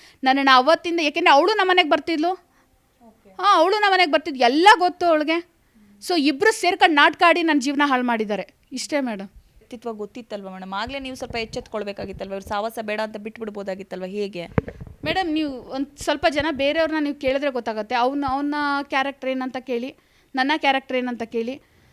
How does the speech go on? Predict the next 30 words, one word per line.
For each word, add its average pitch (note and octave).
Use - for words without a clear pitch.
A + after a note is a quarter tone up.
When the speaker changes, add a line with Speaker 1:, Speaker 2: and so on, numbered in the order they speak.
Speaker 1:
ಆ, A#3+
ನಾನು B3+
ಈಸಿಯಾಗಿ D#4
ಅವ್ನಿಗೆ C4
ಮೋಸ A#3+
ಹೋಗ್ಬಿಟ್ಟೆ C4
ಮೇಡಮ್. A3
ದಡ್ಡ, A3+
ನನ್ನ C4+
ದಡ್ಡತನ, B3+
ಅವನು D4+
ಒಂದಷ್ಟು B3+
ದಿನ D#4
ನನ್ನ C#4+
ಜೊತೆ C4
ಜರ್ನಿ A#3+
ಮಾಡಿದ್ದಾನೆ. A#3+
ಏಳು A#3+
ವರ್ಷದ B3
ಹಿಂದೆ, B3
ಆ, A#3+
ಒಂದು A3+
ಎರಡ್ A#3
ಸಾವಿರದ C4+
ಹದಿನೆಂಟರಿಂದ C4+
ನನ್ನ C4
ಜೊತೆ B3
ಜರ್ನಿ A#3
ಮಾಡಿದ್ದಾನೆ. B3
ನನ್ನ A3